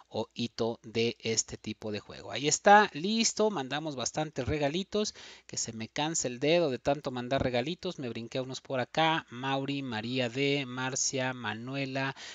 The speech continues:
Maquis, Maestro de Dragones, Aldrux, hace rato que no, que será, estará muy entretenido en la escuela, probablemente, más importante la escuela y el trabajo, claro que sí.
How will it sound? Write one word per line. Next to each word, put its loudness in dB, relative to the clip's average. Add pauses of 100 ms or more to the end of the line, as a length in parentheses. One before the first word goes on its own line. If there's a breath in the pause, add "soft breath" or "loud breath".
(120 loud breath)
Maquis, -2
Maestro -4
de -2
Dragones, 0
Aldrux, 6
hace 0
rato -4
que -6
no, -6 (280 loud breath)
que -4
será, 4
estará 0
muy -2
entretenido -4
en -4
la -2
escuela, 0
probablemente, -4 (240)
más -2
importante -6
la -4
escuela 2
y 0
el 0
trabajo, -6
claro 10
que -4
sí. -2